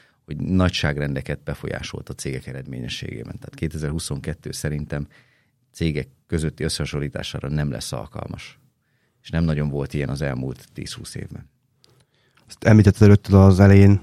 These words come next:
Speaker 2: a cég történetnél, hogy ugye több divízióra osztatok.
Speaker 1: Igen.
Speaker 2: És ezek így, ezek között így az, a bevétel az hogyan osztik be? Mely a, melyik a húzóágazat, és utána hogyan következnek?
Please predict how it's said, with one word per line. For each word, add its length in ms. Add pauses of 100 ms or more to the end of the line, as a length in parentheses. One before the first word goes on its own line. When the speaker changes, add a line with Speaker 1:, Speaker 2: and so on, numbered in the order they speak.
Speaker 2:
a 40
cég 280
történetnél, 460
hogy 140
ugye 180
több 320
divízióra 600
osztatok. 420 (440)
Speaker 1:
Igen. 220 (440)
Speaker 2:
És 260 (140)
ezek 320
így, 220
ezek 200
között 220
így 80
az, 140
a 240
bevétel 420
az 100
hogyan 240
osztik 280
be? 80
Mely 220
a, 240 (120)
melyik 220
a 60
húzóágazat, 800
és 420 (100)
utána 180
hogyan 260
következnek? 580